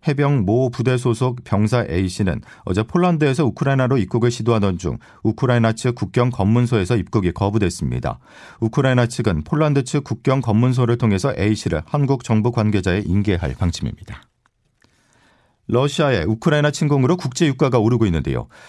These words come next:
국내에서는 휘발유값보다 경유값이 더 빠르게 뛰고 있습니다.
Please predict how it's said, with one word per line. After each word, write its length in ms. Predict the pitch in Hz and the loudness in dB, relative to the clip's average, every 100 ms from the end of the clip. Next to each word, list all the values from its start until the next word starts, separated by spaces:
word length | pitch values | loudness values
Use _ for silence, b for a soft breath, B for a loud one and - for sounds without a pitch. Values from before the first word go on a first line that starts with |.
| B | B
국내에서는 520 | - 123 147 139 143 160 | -2 2 2 2 2 0
휘발유값보다 840 | - 220 202 180 151 139 107 135 | 0 0 2 2 0 2 2 0
경유값이 840 | - 98 123 - 123 - 90 90 - | -2 0 2 2 -2 -2 -2 -2 -2
더 200 | 87 87 | -2 0
빠르게 320 | 151 151 110 | 0 2 0
뛰고 240 | - 127 92 | 0 0 -2
있습니다. 480 | - 62 62 - | -2 -4 -4 -6